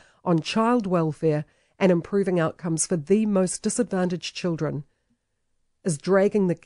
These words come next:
chain when it comes to making a simple, significant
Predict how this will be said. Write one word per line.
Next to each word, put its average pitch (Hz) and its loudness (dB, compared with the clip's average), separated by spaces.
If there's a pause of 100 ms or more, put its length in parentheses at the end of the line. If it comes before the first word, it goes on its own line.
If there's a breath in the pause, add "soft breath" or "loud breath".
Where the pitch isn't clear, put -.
(140)
chain 151 0
when 160 2
it - -8
comes 180 -6
to - -8
making 160 -4
a 156 -6
simple, 240 -2 (240 soft breath)
significant 180 -2